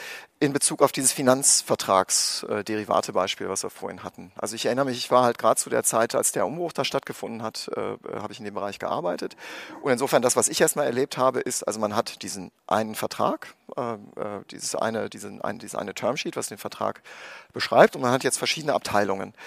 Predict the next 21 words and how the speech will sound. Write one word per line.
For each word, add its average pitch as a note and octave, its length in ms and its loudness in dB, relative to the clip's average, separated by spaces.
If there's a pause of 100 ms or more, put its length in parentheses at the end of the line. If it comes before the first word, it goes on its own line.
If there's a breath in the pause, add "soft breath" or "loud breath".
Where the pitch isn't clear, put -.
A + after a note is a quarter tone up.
(320 loud breath)
die C3+ 140 0
eben, B2 200 0
glaub A2+ 180 4
ich, - 340 -6
ganz A2+ 200 -4
klassische A2+ 640 0 (180)
Bounded A2 280 -4
Contexts - 540 -4
irgendwie B2 300 -6
wären A2+ 300 0
oder, G2+ 360 -6
oder G#2+ 140 -10
Subdomä-, A2 440 -10
oder - 160 -8
Subdomänen A#2 440 -6
entsprechen A#2+ 440 -6
würden. A2+ 240 -6 (640 loud breath)
Und A#2+ 300 -2 (220)
sozusagen B2+ 340 2
entsprechend D3+ 520 4
dieser, A#2+ 320 6